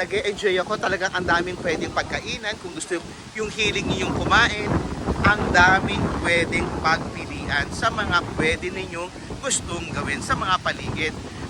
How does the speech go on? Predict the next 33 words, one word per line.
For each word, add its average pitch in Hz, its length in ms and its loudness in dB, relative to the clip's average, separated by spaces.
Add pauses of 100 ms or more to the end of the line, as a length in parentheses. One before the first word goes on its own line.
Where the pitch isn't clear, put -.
(120)
Ang 220 160 6
daming 214 480 6
tao. 180 560 6
Sabi 196 320 2
nga 226 160 -2
namin 185 400 2
eh, 156 140 -4 (760)
hindi 233 160 -4
namin 214 320 6
akalain 185 560 4
sa 185 160 -6
mga 170 240 2
ganitong 165 440 -6
oras 151 520 4
at 170 200 -4
panahon, 165 480 -2
marami 175 360 2
pa 170 160 0
rin 165 80 -2
palang 151 320 0
nagboborakay. 139 1040 -2 (560)
Wow 214 480 4
na 208 160 0
wow 190 160 2
na 185 160 -2
naman 185 240 -4
si 180 160 -8
Bogsky 160 560 -4
sa 139 160 -4
lahat 123 400 0
ng 202 160 -4
kanyang 190 280 -4
nakikita. 180 600 -2